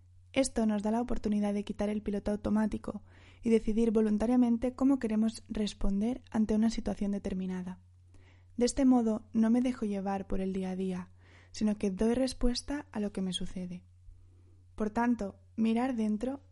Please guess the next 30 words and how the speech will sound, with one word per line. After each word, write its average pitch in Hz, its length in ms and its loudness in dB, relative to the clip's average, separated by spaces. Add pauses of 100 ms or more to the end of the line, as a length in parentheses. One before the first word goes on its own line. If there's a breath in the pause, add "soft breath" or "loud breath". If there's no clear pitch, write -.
nos 214 160 -2
da 240 80 0
una 262 120 4
mayor 226 300 2
libertad 208 500 0
frente 202 280 -2
a - 20 -4
aquello 208 240 0
que 202 100 -4
nos 196 160 -2
sucede. 190 480 -2 (760 soft breath)
Y 233 120 4
esto 262 240 2
es 240 240 2
especialmente 214 580 0
importante 214 800 0 (380 loud breath)
en 220 140 6
momentos 208 360 4
de 214 100 2
gran 202 180 0
incertidumbre 202 800 0 (360)
y 214 100 4
ante 202 200 2
sucesos 226 600 4
o 196 60 -2
circunstancias 226 760 0
que - 160 -4
no 196 160 0
podemos 208 640 4
cambiar. 180 560 -4